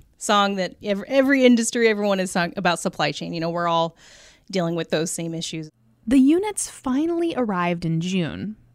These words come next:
Speaker 2: Initially, the city looked at installing them on private property where they could be attached to the city's sewer system and wouldn't need to be pumped out. But Ainsley says they needed to install them fast,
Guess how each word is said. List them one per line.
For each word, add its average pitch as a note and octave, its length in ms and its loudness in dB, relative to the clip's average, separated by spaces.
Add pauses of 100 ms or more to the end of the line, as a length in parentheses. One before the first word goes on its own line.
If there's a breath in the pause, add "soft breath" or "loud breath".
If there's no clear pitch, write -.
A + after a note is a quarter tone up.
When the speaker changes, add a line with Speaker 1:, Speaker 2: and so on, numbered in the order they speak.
Speaker 2:
Initially, B3 540 -2
the A3 120 -2
city C4 320 0
looked B3 320 0
at G#3+ 100 2
installing A#3+ 640 2
them F#3 200 0
on F3 220 -2
private A3+ 540 -2
property F#3+ 580 -2
where G3 240 0
they A#3 140 0
could A#3+ 160 -2
be D4 80 2
attached - 580 -4
to - 60 -2
the D4+ 100 4
city's E3+ 400 -2
sewer C#4 320 -2
system - 480 -6 (540 loud breath)
and A#3+ 100 -2
wouldn't F4+ 220 0
need A#3 100 6
to F#3+ 60 -2
be F3+ 100 -4
pumped D#3+ 320 -6
out. E3+ 400 -2 (440)
But B3+ 180 -12
Ainsley F4 500 2
says D4+ 440 0
they C#4+ 100 2
needed D#4+ 300 6
to D4 120 0
install B3+ 440 2
them A#3 140 4
fast, - 680 -6